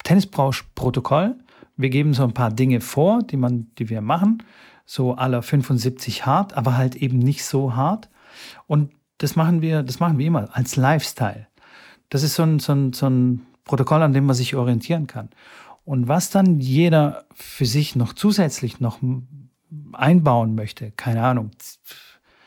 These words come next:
Business-Ziele, er will Marathon laufen oder so, kann er machen. Und dann gibt's, ähm, wöchentliche Calls mit uns, mit der Gruppe zusammen und dann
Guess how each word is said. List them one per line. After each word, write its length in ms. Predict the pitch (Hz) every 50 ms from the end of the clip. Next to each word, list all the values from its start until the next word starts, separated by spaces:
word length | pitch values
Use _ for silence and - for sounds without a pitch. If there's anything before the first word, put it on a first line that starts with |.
| _ _ _ _ _ _ _ _
Business-Ziele, 760 | - 156 143 147 139 131 - - - - 131 123 123 123 123 117 117 120 120 127 131 - - - 143 165 190 180 151 147 131 131 135
er 140 | 135 131 123
will 80 | 135 135
Marathon 580 | 131 131 135 139 135 127 127 - 131 123 123
laufen 380 | 120 117 117 120 120 - 127 123
oder 160 | 117 117 113
so, 260 | 113 127 123 123 127 - - - - - - - - _ _ _ _ - - _
kann 180 | - 139 131 131
er 60 | 120
machen. 460 | 120 120 120 135 180 202 226 226 - _ _ _ _
Und 220 | - 165 147 143
dann 200 | 143 147 160 151
gibt's, 380 | 175 185 185 - - - - 156
ähm, 420 | 165 156 151 151 151 147 143 135 - _ _ _ _ _ _ _ _ _ _ _ _ _ _ _ _ -
wöchentliche 520 | 123 170 185 190 196 - 175 151 - 160
Calls 600 | - - - 180 180 160 117 110 - - - - _ -
mit 200 | 131 127 127 160
uns, 520 | 170 170 160 160 151 - - - - -
mit 160 | 139 127 127
der 60 | 135
Gruppe 280 | 127 131 151 147 160 151
zusammen 480 | - 156 135 131 139 135 139 139 139 143
und 280 | - 143 139 135 123
dann 340 | 147 143 151 180 196 196